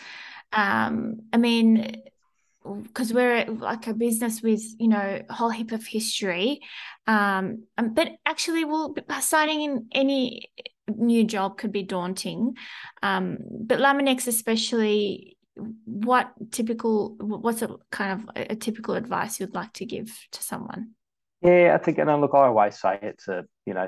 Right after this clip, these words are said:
Speaker 2: to new starters in my team is to, you know, be inquisitive and, and be vocal. Um, you know, we, we are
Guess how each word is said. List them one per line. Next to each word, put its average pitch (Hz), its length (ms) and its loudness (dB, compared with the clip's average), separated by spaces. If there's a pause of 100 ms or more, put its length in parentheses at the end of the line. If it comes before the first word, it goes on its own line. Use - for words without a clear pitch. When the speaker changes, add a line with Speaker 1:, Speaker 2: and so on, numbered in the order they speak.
Speaker 2:
to 107 120 -6
new 98 180 -4
starters 95 480 2
in 90 120 -10
my 98 220 2
team 92 320 -4
is 98 180 -8
to, 95 220 -2 (100)
you 131 80 -2
know, 101 220 0
be 151 140 4
inquisitive 143 600 -2
and, 120 260 -2
and 107 200 -8
be 117 180 0
vocal. - 580 -2 (140)
Um, 101 420 0 (200)
you 110 100 -10
know, 98 100 -2
we, 101 240 -4
we 131 180 0
are 139 220 4